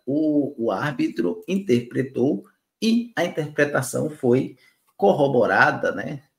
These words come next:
pe-, pelo, pelo, pelo var. A interpretação do var foi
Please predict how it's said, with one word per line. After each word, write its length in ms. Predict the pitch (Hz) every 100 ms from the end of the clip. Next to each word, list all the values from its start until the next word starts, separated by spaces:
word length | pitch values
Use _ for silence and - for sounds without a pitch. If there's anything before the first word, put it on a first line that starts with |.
| _ _
pe-, 240 | 120 117 _ _ _ _ _ _ -
pelo, 1000 | 113 120 135 135 135 127 120 101 85 - _ _ _ _ _ _ _ _ _ _ _ _ _ _
pelo, 580 | - 117 143 151 - - _ _ _ _ _ _ -
pelo 220 | 123 180
var. 400 | 131 - - _ _ _ _
A 40 | 123
interpretação 640 | 127 127 127 - 123 131
do 100 | 180
var 460 | 185 131 - - _ _ _
foi 360 | 147 185 -